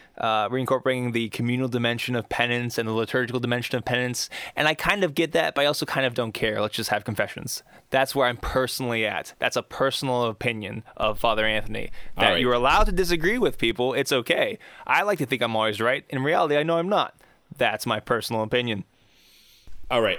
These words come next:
Speaker 2: I will comment on this after you introduce the podcast.
Speaker 1: Okay. Hey, this podcast is called Clerically Speaking, and my name is Father Anthony Sciarappa.
Speaker 2: And my name is Father Harrison Eyre.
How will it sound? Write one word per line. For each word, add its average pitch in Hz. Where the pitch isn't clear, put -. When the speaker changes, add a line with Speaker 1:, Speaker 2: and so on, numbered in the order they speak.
Speaker 2:
I 107
will 110
comment 107
on 92
this 87
after 82
you 85
introduce 85
the -
podcast. -
Speaker 1:
Okay. -
Hey, 175
this 175
podcast 127
is 139
called 147
Clerically 143
Speaking, 131
and 165
my 269
name 233
is 143
Father 127
Anthony 214
Sciarappa. 117
Speaker 2:
And 107
my 190
name 180
is 117
Father 95
Harrison 151
Eyre. 82